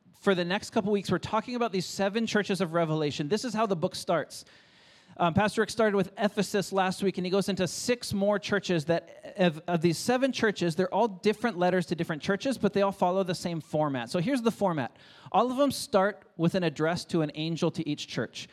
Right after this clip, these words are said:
So he says, "To the angel of Smyrna, to the angel of Thyatira."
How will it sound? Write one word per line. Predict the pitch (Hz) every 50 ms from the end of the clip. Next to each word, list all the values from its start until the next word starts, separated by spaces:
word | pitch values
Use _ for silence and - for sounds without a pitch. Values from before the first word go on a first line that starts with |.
| - - - - -
So | - 170
he | 147
says, | 143 156 -
"To | - 175
the | 160 165 -
angel | 196 226 233 226 196 220 214 214 214 -
of | 185 175 180 180 175 160 - - -
Smyrna, | - - - 165 160 151 147 135 123
to | - -
the | 143 156 -
angel | 180 190 196 190 202 190
of | 185 170 156
Thyatira." | - 170 156 143 143 131 - 139 131 127 123 113 113 113